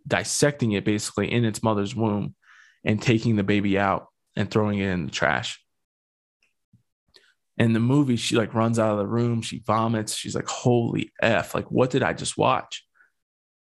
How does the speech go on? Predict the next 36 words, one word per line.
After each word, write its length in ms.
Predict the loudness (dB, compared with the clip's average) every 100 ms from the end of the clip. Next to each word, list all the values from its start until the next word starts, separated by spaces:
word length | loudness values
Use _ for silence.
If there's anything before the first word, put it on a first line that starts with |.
| -2
And 100 | 0
she 160 | 2
realizes, 680 | 2 2 2 2 0 -2 -2
like, 160 | -4 0
"That's 380 | 0 2 0 0
what 100 | 2
I've 180 | 2
been 160 | 0 -2
defending. 540 | -4 -4 -4 -2 -4 0
That's 260 | 0 2
what 80 | 0
I've 120 | 0
been, 160 | 0 -2
like, 200 | -2 -4
supporting 680 | -8 -8 0 2 2 0 -2
and 100 | -4
championing 720 | -2 -2 0 0 0 0 -2
and 220 | -2 -4 -8 -20 -20 _ _
encouraging 640 | -2 0 2 2 4 2
women 240 | 4 2 0
to 140 | -6
do 580 | -2 2 4 2 -2 -4
and 140 | -2
saying 200 | 2 2
it 60 | 4
was 180 | 2 0
their 140 | -4 0
right 400 | 2 4 2 -2
and 160 | -4 0
saying 220 | 0 0
they 140 | 0
had 140 | 0 -2
to, 120 | -4 -10 -20 -4
you 220 | 0 2
know, 300 | 2 0 -4 -14 -20 -20 -20 _ _ _ _ _ -2
yeah, 380 | 2 4 2